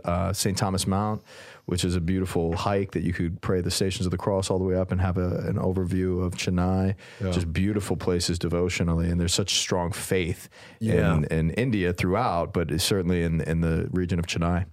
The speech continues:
Speaker 2: Yeah,
Speaker 1: The
Speaker 2: and
Speaker 1: Salesians have done a lot of work there in,
Speaker 2: Mm-hmm.
Speaker 1: uh, in
Speaker 2: Yeah.
Speaker 1: Southeast Chennai.
Speaker 2: Yeah, and I was just thinking, like, you know, for some of the listeners that may not have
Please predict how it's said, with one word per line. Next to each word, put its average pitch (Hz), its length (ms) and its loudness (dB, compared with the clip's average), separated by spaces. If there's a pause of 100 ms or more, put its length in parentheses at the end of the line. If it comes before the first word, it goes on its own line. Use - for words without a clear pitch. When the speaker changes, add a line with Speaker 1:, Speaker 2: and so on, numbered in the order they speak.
(100)
Speaker 2:
Yeah, 120 200 4
Speaker 1:
The 120 140 4
Speaker 2:
and 113 80 2
Speaker 1:
Salesians 123 320 2
have 82 140 0
done 87 200 0
a 69 120 -2
lot 92 480 2
of 85 140 -2
work 80 260 0
there 76 300 0
in, 82 260 2
Speaker 2:
Mm-hmm. - 20 4
Speaker 1:
uh, 82 460 -2
in 78 60 0
Speaker 2:
Yeah. 107 40 2
Speaker 1:
Southeast 110 460 0
Chennai. - 180 -2 (160)
Speaker 2:
Yeah, 120 320 0
and 135 140 2
I 131 200 0
was 139 160 0
just 113 200 0
thinking, 101 400 0
like, 90 440 0
you 110 140 -2
know, 101 120 0
for 92 320 -2
some 104 160 -2
of 101 60 0
the 92 80 0
listeners 92 440 0
that 87 160 -4
may 95 160 0
not 90 340 0
have 92 160 -4